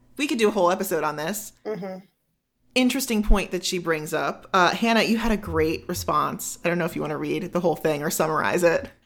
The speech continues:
Speaker 2: I had a couple. I will say that my initial response to this was just that, um, often when people are writing, uh, it's im-, it, it's important to remember when you're reading a book that just because a character in a story behaves a certain way, that isn't what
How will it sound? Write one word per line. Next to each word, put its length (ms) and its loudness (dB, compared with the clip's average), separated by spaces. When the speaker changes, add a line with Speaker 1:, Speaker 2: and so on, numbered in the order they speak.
Speaker 2:
I 60 6
had 180 8
a 80 4
couple. 600 4
I 120 8
will 140 8
say 220 6
that 200 4
my 240 4
initial 460 2
response 540 -2
to 100 -8
this 240 2
was 120 -6
just 320 0
that, 240 4
um, 440 2
often 340 0
when 560 -2
people 600 2
are 300 6
writing, 680 4
uh, 220 6
it's 240 0
im-, 220 0
it, 200 4
it's 180 2
important 440 4
to 120 -4
remember 400 2
when 120 6
you're 160 -2
reading 320 -4
a 60 0
book 440 2
that 100 -4
just 220 0
because 260 -2
a 60 -4
character 520 4
in 80 2
a 80 0
story 340 2
behaves 400 0
a 40 -8
certain 380 2
way, 180 0
that 240 -2
isn't 280 -4
what 320 4